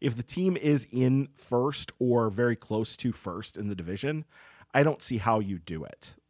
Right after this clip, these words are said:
Um, but I was asked by, uh,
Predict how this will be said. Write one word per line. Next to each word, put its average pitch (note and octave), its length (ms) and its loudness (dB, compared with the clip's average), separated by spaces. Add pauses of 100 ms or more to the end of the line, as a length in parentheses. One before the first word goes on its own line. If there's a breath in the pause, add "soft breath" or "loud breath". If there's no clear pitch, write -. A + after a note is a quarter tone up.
Um, F#2+ 420 -2 (240)
but C3 220 8
I C3+ 80 8
was C3 400 4
asked C3+ 360 2
by, A2+ 320 2 (340 soft breath)
uh, A2+ 260 2